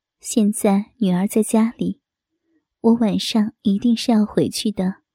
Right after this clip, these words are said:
我不能陪你去逛马路了。”他没有强求我，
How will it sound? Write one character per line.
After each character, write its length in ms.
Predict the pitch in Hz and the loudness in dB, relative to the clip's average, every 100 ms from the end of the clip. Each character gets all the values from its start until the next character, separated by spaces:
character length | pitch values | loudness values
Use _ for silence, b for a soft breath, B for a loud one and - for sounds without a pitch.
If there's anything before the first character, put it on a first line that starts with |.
| _ _ _ _ _ _ _ - | _ _ _ _ _ _ _ 0
我 120 | 220 | 2
不 160 | - | 2
能 160 | 226 208 | 0 0
陪 180 | - 208 | 0 2
你 140 | 190 | 2
去 160 | - 226 | 0 -2
逛 200 | - 214 | 0 2
马 180 | 208 - | 0 -2
路 180 | 202 190 | -2 -2
了。” 300 | 190 185 _ _ _ _ _ _ _ _ _ _ _ _ _ _ | -4 -8 _ _ _ _ _ _ _ _ _ _ _ _ _ _
他 100 | - | 2
没 160 | 240 233 | 4 4
有 140 | 196 | 2
强 280 | 202 - 196 | 0 0 0
求 220 | 208 220 | 2 2
我， 380 | 226 - - - | 2 -2 -6 -12